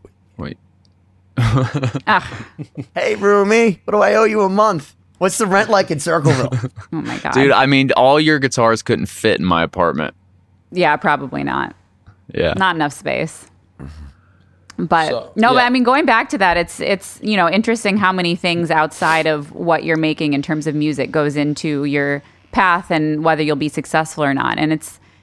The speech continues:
Speaker 2: it's incredible to me how many stories you hear of people that get in their own way or things that don't work out, or you make a bad move and it completely changes the, the trajectory of a project, you know? So,
Speaker 1: Mm-hmm.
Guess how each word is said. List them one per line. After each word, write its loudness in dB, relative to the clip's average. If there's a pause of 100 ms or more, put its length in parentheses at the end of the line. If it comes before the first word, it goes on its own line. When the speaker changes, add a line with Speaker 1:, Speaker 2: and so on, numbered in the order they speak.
Speaker 2:
it's 0
incredible 2
to -6
me -2
how 0
many 0
stories 0
you -4
hear -2
of -6 (360)
people 0
that 2
get 2
in 2
their 4
own 2
way 2
or 0
things -2
that -2
don't 2
work 0
out, 4
or -2
you -2
make 0
a -2
bad 2
move 0
and 0
it -6
completely -4
changes -2
the, 0 (380)
the 0
trajectory 0
of 0
a -4
project, -2
you 0
know? 0 (500)
So, 2
Speaker 1:
Mm-hmm. 2